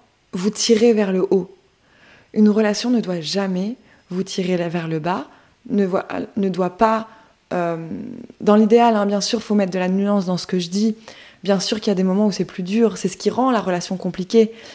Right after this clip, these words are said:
aussi, euh, le fait, euh, de, voilà, que ça soit censé être nous tirer vers le haut, alors qu'en fait, souvent, on, on,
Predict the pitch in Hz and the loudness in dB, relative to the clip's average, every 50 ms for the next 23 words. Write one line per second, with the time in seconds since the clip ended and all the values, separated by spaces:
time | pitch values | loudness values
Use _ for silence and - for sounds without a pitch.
0 | - - - - 202 196 - - 254 240 233 233 - - 185 170 165 165 165 165 | -20 -12 -4 -4 -4 -4 -2 -4 -4 -4 -4 -6 -6 -4 -4 -4 -4 -4 -6 -6
1 | 160 160 160 160 165 175 175 160 - 190 185 - - 175 165 160 165 - _ _ | -6 -6 -6 -6 -4 -4 -6 -2 -4 -4 -4 -4 -6 -6 -6 -6 -10 -14 _ _
2 | _ _ _ _ - 165 180 175 165 160 160 156 160 - - _ _ _ _ _ | _ _ _ _ -6 -2 0 0 0 0 -4 -6 -10 -16 -20 _ _ _ _ _
3 | _ - _ _ _ _ _ - - 214 226 240 226 - 196 185 202 190 - - | _ -20 _ _ _ _ _ 0 4 6 6 6 4 2 -2 -2 -2 -4 -2 -2
4 | 196 185 202 196 185 226 202 - 202 196 190 190 - 214 190 196 196 190 185 180 | -2 -2 -2 -4 -2 -2 -2 -2 -2 -2 -2 -2 -2 -2 0 0 0 0 0 0
5 | 190 190 226 254 247 226 - - 180 180 175 - - 185 185 233 240 226 - - | 2 2 4 4 4 2 0 -2 -4 -4 -4 -6 -8 -4 -2 -2 -2 -2 -4 -8
6 | - 190 214 240 240 - - - 190 - - - - 190 180 175 | -4 0 2 2 2 2 0 -4 -6 -6 -6 -4 -4 -4 -4 -6